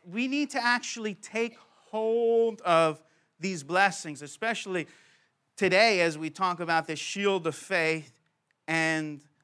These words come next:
also the helmet of salvation,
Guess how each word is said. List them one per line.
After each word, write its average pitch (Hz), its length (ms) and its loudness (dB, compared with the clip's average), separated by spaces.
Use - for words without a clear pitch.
also 160 680 -4
the 147 100 -4
helmet 165 500 -2
of 147 140 -8
salvation, 165 880 -2